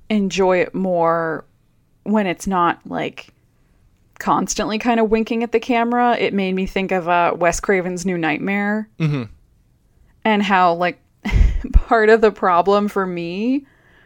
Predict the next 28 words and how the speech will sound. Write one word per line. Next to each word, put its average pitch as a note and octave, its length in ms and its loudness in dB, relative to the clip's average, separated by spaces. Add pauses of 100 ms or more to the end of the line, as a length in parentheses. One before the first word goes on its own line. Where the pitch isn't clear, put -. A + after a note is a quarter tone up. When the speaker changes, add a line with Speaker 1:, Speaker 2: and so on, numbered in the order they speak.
(140)
Speaker 1:
with A#3+ 220 0
that C4+ 240 0
movie D4+ 380 -2
was F#3 420 0
that A#3+ 160 4
it B3 80 2
was C4 180 -6 (140)
kind C4 320 0
of B3+ 140 0 (140)
constantly, C4+ 1400 -2 (440)
like, B3+ 320 0
wink, A#3+ 340 -2
wink, A#3+ 340 0
nudge, A#3 300 2
nudge. A#3 320 4
Speaker 2:
Yeah. G3 240 0 (540)
Yeah. G2 280 -6 (160)
Speaker 1:
Like, - 540 -6 (160)
this G#3+ 280 0
specific A3+ 680 0
in-group A3 840 0
is, G3+ 340 0 (200)
is G#3 360 -4
who A#3+ 160 -2
we're G#3 160 2
doing A3+ 320 0
this A3 200 -2
for. G#3+ 600 2